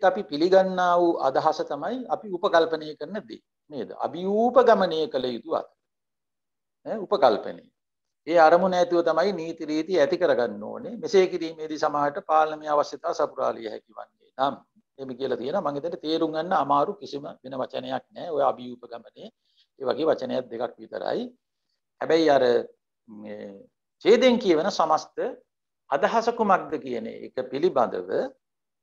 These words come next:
අ, හිතනකොට වාක්‍යවල පොඩි පටලැවිල්ලක් තියෙන්න පුළුවන්. පටන් ගන්නෙත් එසේ වුවද කාර්යක්ෂමතාව තකා උනන්දුව දැක්වීමේදී එහෙම කියලා අර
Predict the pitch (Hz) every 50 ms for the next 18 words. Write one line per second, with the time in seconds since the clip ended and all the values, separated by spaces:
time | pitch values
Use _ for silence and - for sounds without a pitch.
0 | _ _ 131 123 120 123 123 123 127 120 - - 151 - 190 175 160 123 127 -
1 | - 156 202 240 254 240 - 135 139 135 135 - - 131 120 139 - 123 - 127
2 | 120 147 - - 131 - 110 120 110 113 110 104 110 151 - _ _ 120 117 113
3 | 120 135 127 - 117 113 107 98 98 127 175 220 - _ _ _ _ 139 139 165
4 | 170 170 170 170 170 170 175 175 175 - _ - - - 175 180 185 180 175 170
5 | 175 170 165 170 175 175 175 165 160 165 165 170 160 - - 170 170 165 - 165
6 | 160 160 160 160 - 160 160 - 165 165 165 160 156 160 160 160 156 156 151 156
7 | 151 156 - - 147 147 156 151 151 151 156 151 147 147 151 151 147 147 139 151
8 | 151 139 139 151 143 143 139 139